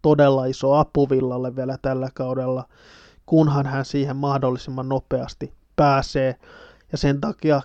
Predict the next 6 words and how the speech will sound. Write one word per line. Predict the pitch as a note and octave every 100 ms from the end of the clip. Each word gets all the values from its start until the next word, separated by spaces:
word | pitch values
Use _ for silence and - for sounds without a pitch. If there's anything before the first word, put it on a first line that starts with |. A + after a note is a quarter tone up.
| -
kenties | D#3 D3 C#3+ D3 C#3 -
tuo | D3 C#3
kahden | - C#3+ D3 C3+ B2+
viikon | C3+ - C#3
tauko | C#3+ C3+ C3+ - C3 - _ _
ehkä | F3 E3 - - D3+